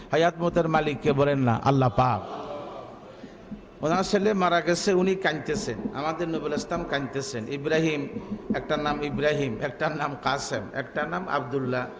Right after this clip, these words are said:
উনি কাঁদতেছে। একটা ছেলে মারা গেছে ইব্রাহিম, তখন দুধের বয়সও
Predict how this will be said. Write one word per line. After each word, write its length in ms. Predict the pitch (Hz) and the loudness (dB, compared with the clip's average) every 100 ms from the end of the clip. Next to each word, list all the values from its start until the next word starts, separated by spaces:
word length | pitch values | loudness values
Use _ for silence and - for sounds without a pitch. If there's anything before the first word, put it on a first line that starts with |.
| - - - | -12 -12 -4
উনি 180 | 175 180 | 0 2
কাঁদতেছে। 600 | 175 160 151 147 - 104 - - - - - - - | 2 2 -2 -4 -4 -8 -12 -18 -16 -14 -14 -14 -6
একটা 280 | 147 147 180 | -4 0 0
ছেলে 280 | 175 214 220 | 2 4 4
মারা 280 | 185 165 160 | 4 4 4
গেছে 280 | 180 185 175 | 2 4 2
ইব্রাহিম, 540 | 156 180 180 165 175 - - - - - - - - - - - - - - | 4 4 6 4 0 -8 -12 -14 -14 -18 -18 -16 -16 -8 -6 -4 -6 -6 2
তখন 380 | 160 180 175 - - - - - - | 2 4 0 -4 -10 -12 -20 -14 -4
দুধের 320 | 170 180 214 | 0 2 2
বয়সও 420 | 170 175 165 208 | 2 0 0 -4